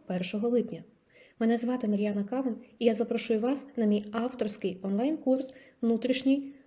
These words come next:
податковий аудит, бухоблік та податки».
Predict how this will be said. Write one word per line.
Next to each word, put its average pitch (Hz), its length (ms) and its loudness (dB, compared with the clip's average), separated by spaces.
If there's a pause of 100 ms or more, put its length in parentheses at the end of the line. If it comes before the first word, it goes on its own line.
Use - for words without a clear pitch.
(200)
податковий 220 560 2
аудит, 185 440 -4 (600)
бухоблік 190 600 0
та 202 100 -2
податки». 175 480 -6